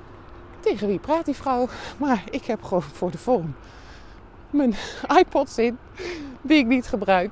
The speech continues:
Maar dan lijkt het net alsof ik aan het bellen ben. Anders is het helemaal een beetje gek dat ik voor me uitpraat tegen een <laughs> microfoontje wat niet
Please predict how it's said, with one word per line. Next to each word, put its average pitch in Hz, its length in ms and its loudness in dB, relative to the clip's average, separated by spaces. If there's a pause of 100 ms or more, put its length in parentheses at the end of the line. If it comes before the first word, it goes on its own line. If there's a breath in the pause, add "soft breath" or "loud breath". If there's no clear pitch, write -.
Maar 262 120 0
dan 247 100 4
lijkt 202 180 4
het 165 100 -6
net 180 160 4
alsof 156 140 -4
ik - 60 -12
aan 151 60 -2
het 151 80 -6
bellen 190 220 2
ben. 165 200 2
Anders 208 220 -6
is 180 100 -6
het 156 100 0
helemaal 160 200 -4
een 185 60 -4
beetje 160 220 -4
gek 165 220 -6 (100)
dat 165 100 -2
ik 165 80 -10
voor 180 140 -2
me 165 60 -4
uitpraat 160 560 -2 (140)
tegen 170 220 -2
een 165 100 -2
<laughs> - 20 -2
microfoontje 208 560 2
wat 208 200 -4
niet 190 240 -6